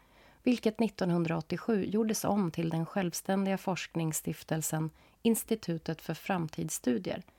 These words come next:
I F F S. Sedan dess har I F F S studerat bland annat arbetsmarknad, kultur och välfärd, till exempel rörde forskningsprogrammet Människan i framtiden,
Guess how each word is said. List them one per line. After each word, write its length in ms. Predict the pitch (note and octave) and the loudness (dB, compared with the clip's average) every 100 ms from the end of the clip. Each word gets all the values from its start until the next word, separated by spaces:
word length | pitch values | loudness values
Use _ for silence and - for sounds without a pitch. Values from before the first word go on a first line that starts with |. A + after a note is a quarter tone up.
| - _ - | -20 _ 0
I 200 | F#3 - | 2 2
F 240 | F3 - | 0 -2
F 300 | F#3 E3 - - | -4 -4 -6 -2
S. 420 | A3+ - - - - _ _ _ _ _ _ _ _ _ _ _ - _ - | -2 -2 -4 -8 -12 _ _ _ _ _ _ _ _ _ _ _ -20 _ -20
Sedan 320 | - A3 B3 B3+ | -4 4 6 8
dess 260 | D4 - | 6 4
har 240 | G#3+ G3 G#3+ | 2 4 4
I 160 | F#3+ | 2
F 220 | - F#3+ - | 2 0 0
F 260 | F#3 - - | -2 -2 -2
S 340 | G3 G#3 - - | 0 0 -2 -4
studerat 680 | - A#3+ G3+ F3 E3 E3+ - | -4 -2 0 2 2 0 0
bland 260 | E3+ E3+ | 0 2
annat 360 | E3+ D#3+ D#3 - | 2 2 0 -2
arbetsmarknad, 1000 | F#3 E3+ E3 - E3 D#3 D#3+ - F#3+ A3 - | 0 2 0 -2 0 0 -2 -2 0 0 -4
kultur 680 | - F#3+ - F3 F#3+ G3+ - | -2 -2 0 0 2 0 -2
och 140 | F3 | 0
välfärd, 680 | F#3 E3+ D#3 - - A3 A3 - - _ - - - | 2 2 0 0 0 0 -4 -14 -20 _ -20 -20 -4
till 180 | - C4+ | 2 4
exempel 600 | - G#3+ A3 - B3+ B3+ | 4 2 2 2 2 4
rörde 300 | B3 F3 E3+ | 4 4 2
forskningsprogrammet 1160 | F3+ E3+ - E3 E3 - E3+ E3 D#3+ D#3+ - - | 0 -2 0 0 0 -2 -2 0 2 2 0 -2
Människan 580 | F#3 A3 F#3 E3+ F3 F3 | 2 4 4 2 2 2
i 60 | |
framtiden, 720 | - A3+ F#3+ - C4+ A#3 - | 2 2 2 2 0 2 -2